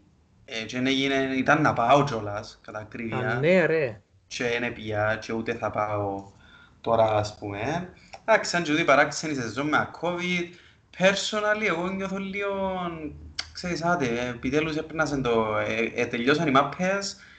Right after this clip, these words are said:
Speaker 1: κανία φέτος, τούτη πελοχρονιά, ε, πιάντα και χάλια ομάδες μου, και τούτον παίζει ρόλο, αλλά, αν τα εξηγήσουμε τη νέα χρονιά που είναι αρκεί, ένα σο-, σοβαρή χρονιά όμως, όχι με όλα τα restrictions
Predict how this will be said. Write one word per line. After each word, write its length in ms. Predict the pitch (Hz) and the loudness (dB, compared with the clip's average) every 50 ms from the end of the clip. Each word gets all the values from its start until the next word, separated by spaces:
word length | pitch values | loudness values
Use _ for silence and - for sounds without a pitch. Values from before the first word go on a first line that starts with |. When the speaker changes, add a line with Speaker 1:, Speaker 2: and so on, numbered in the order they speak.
| - - _ _ _ _ _ _ - | -20 -20 _ _ _ _ _ _ 0
Speaker 1:
κανία 480 | - 117 113 107 117 131 151 165 160 | 2 2 4 4 4 4 6 6 6
φέτος, 420 | 156 170 165 156 175 185 190 185 - | 4 2 -2 0 0 -2 -4 -6 -8
τούτη 340 | - 147 147 151 151 151 147 147 | -10 -6 -4 -2 -2 -2 -2 -2
πελοχρονιά, 1040 | 151 147 147 147 151 151 - 160 160 156 156 156 156 160 170 185 196 214 233 - - _ _ _ _ _ _ _ _ - - - - | -2 0 0 0 0 -2 -4 -6 -6 -4 -4 -4 -2 -2 -2 -2 -4 -6 -10 -14 -18 _ _ _ _ _ _ _ _ -20 -20 -20 -14
ε, 520 | - - - 120 120 123 120 117 113 110 104 - _ _ _ _ | -10 -8 -6 -6 -6 -6 -6 -6 -8 -8 -10 -14 _ _ _ _
πιάντα 260 | - 127 123 127 131 | -2 0 2 2 2
και 80 | 123 110 | 2 2
χάλια 300 | 104 123 127 135 139 127 | 2 2 2 4 4 4
ομάδες 360 | 117 131 143 147 139 113 101 | 6 8 8 8 6 4 2
μου, 240 | 104 104 101 110 - | -2 -6 -8 -8 -10
και 100 | - 120 | -10 -10
τούτον 200 | 110 117 127 135 | -8 -6 -4 -4
παίζει 260 | 123 113 101 104 104 | -4 -4 -4 -4 -6
ρόλο, 460 | 104 98 98 101 107 123 147 - - - | -6 -6 -6 -6 -6 -6 -6 -8 -8 -2
αλλά, 720 | 127 127 127 131 135 147 156 165 170 175 175 175 175 175 170 170 170 165 156 - - | 2 2 2 4 4 2 4 4 4 4 4 4 4 2 0 -2 -4 -6 -10 -10 -2
αν 140 | - 156 165 | 2 2 4
τα 60 | 175 | 4
εξηγήσουμε 500 | 175 170 - - - 147 151 165 170 170 | 2 0 0 -4 -4 -4 -4 -2 -2 -2
τη 160 | 160 151 135 127 | -2 -2 0 0
νέα 260 | 123 139 156 165 175 | 2 4 4 4 4
χρονιά 600 | - - 175 170 170 170 170 165 165 165 160 156 | 2 0 -4 -4 -4 -4 -4 -2 -2 -2 -4 -4
που 60 | 156 | -4
είναι 100 | 156 147 | -2 0
αρκεί, 500 | 120 113 - - - 156 160 165 170 165 165 156 | 0 0 -2 -4 -8 -6 -4 -4 -4 -4 -4 -4
ένα 160 | 156 156 160 | -2 -2 -2
σο-, 360 | 156 - - 170 160 - - | -2 -2 -4 -4 -4 -4 -4
σοβαρή 360 | - - 143 127 120 120 135 151 | -4 0 2 4 6 6 6 6
χρονιά 420 | 147 - 139 127 113 107 107 104 | 4 2 0 0 0 0 -2 -2
όμως, 220 | 104 101 101 98 104 | -2 -4 -6 -6 -4
όχι 580 | 117 117 120 120 117 113 110 107 104 104 104 - - - - - - - - - - - | -4 -2 -2 -2 -2 -2 -2 -2 -4 -6 -8 -12 -20 -20 -20 -20 -20 -20 -20 -20 -8 -4
με 100 | 117 117 | 0 0
όλα 240 | 117 120 127 123 120 | 2 4 6 8 8
τα 160 | 120 120 117 | 6 6 4
restrictions 1200 | 110 - - - 131 135 139 - - - 131 120 120 120 117 113 113 113 113 107 - - - - | 0 -4 -2 0 0 2 2 2 0 0 0 0 0 0 -2 -2 -2 -2 -4 -6 -8 -12 -14 -16